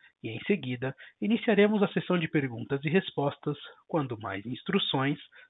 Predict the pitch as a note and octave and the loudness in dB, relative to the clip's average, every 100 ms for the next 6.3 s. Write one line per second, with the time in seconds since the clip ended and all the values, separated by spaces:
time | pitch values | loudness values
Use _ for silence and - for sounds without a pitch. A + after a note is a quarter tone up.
0 | - A#2 A2+ A2+ A#2+ C3 E3 - A#2 - | 0 2 2 -4 -4 -2 -2 -2 -6 -6
1 | - - _ _ _ _ _ _ _ _ | -16 -20 _ _ _ _ _ _ _ _
2 | - F#3 C#3 B2 C3+ A#2+ - C3+ B2+ G3+ | 6 8 6 0 -2 0 -2 0 4 6
3 | E3 A#2+ - C#3 B2 E3 - C#3 B2+ D#3 | 6 0 -4 -4 -4 -8 -2 -2 -2 0
4 | F#3 G3 - - - G3 B3+ - A#2+ G2 | 0 0 -4 -4 0 4 4 0 -6 -8
5 | - A2 G#2 - - - - A2 G#2+ G#2 | -10 -8 -6 -6 -6 -8 -8 -8 -6 -4
6 | B2 - A3 | -2 0 0